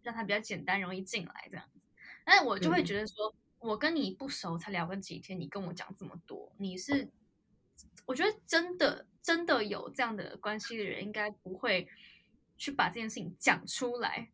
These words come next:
Speaker 1: 那就是我明-，我也才，我跟你认识就才几天而已，跟我连见面都没有见面。我觉得你在那边跟我这样讲，
Speaker 2: 嗯。
Speaker 1: 是想要暗示我说，要我不要看不起你嘛，什么之类的。就是，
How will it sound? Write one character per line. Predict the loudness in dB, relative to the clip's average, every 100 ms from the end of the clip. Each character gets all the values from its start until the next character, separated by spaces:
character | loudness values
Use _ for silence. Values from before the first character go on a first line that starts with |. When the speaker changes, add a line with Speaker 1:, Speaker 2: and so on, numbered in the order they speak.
| _ _ _
Speaker 1:
那 | -2
就 | 0
是 | 2
我 | 0 0
明-， | -4 -4 -6 0
我 | 2
也 |
才， | 2 0 -2 -6 _
我 | -6
跟 | -4 -2
你 |
认 | -2 -4
识 | -6 -8
就 | -10 -10
才 | -6 -8
几 | -8 -12 -12
天 | -6 -4
而 | -4 -8
已， | -12 -16 -6
跟 | -4
我 | -2
连 | -4 -4
见 | -4
面 | -4
都 | -6
没 |
有 | -8
见 | -12 -14
面。 | -12
我 |
觉 | -8 -6 -6
得 | -8 -20 -18
你 | -12 2
在 | 2
那 | 4
边 | 0
跟 | 0
我 | 0 0
这 | 0
样 | -2 -2 -10 _
讲， | -10 -10
Speaker 2:
嗯。 | -8
Speaker 1:
是 | -6 -4 -4
想 | -6 -4 -4
要 | -4 -2
暗 | 0 0 0
示 | -2 -2 -4
我 | -6 -8 -12
说， | -8 -6 -6 -6 -10 _ _ _ _
要 | -4
我 | -4 -6 -10
不 | -4
要 | -2 -2
看 | -4 -6 -6
不 | -8
起 | -10 -10
你 | -14 -16
嘛， | -18
什 | -18 -20
么 | -18
之 | -16 -16
类 | -16
的。 | -8
就 | -2
是， | 2 0